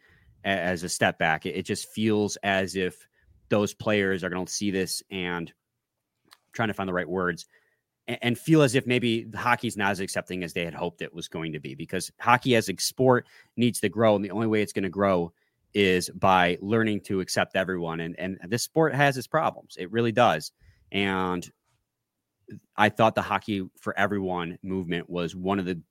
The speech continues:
better things the N H L was doing to try and grow the game. And it's just disappointing that they would do away with it altogether and outright ban players from making the choice, exercising their right to support a cause they cared about.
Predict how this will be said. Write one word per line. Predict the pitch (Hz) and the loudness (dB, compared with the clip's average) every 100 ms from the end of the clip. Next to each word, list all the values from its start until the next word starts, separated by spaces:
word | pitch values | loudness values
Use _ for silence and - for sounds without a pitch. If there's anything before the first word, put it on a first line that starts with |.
| - | 2
better | 104 98 | 2 2
things | - 98 87 | 0 -4 -4
the | 92 | -8
N | 85 | -6
H | 98 101 | -4 -4
L | |
was | 87 82 | -4 -2
doing | 101 95 | 0 0
to | 87 | -2
try | - 101 95 92 - | -2 0 0 -2 -4
and | 98 | -4
grow | 92 101 95 | 0 4 4
the | 85 85 | 4 2
game. | 98 92 82 73 _ - _ _ _ | 4 4 2 -4 _ -20 _ _ _
And | 92 90 85 | -2 0 -2
it's | - | -4
just | - | -4
disappointing | - 95 - 98 90 85 | -4 -4 -2 0 0 2
that | 90 90 - | 2 2 2
they | 90 87 | 0 0
would | 87 85 80 | 0 -2 -2
do | - 110 | 2 4
away | 110 107 107 | 4 4 4
with | 104 101 | 2 2
it | |
altogether | 98 90 92 101 90 | 0 0 2 2 4
and | 85 | 0
outright | 107 95 92 - | 0 0 -4 -6
ban | 98 107 127 127 117 | -6 2 6 6 4
players | - 131 101 87 - | 4 4 4 0 -4
from | - 92 87 _ _ _ - 110 - _ - _ _ | -4 -4 -4 _ _ _ -20 -20 -20 _ -20 _ _
making | 120 139 156 165 147 | 4 8 8 8 6
the | 123 | 4
choice, | 107 - - 170 90 - - - _ - | 0 0 6 8 6 2 -8 -10 _ -2
exercising | 131 151 - 127 117 110 | 0 0 4 4 2 4
their | 127 127 | 6 6
right | 120 107 87 | 6 4 2
to | 98 | -8
support | - - 107 92 | -8 -4 -2 -2
a | |
cause | - 92 80 | 2 2 2
they | 82 | -2
cared | - 80 71 | -4 -6 -8
about. | - - | -12 -16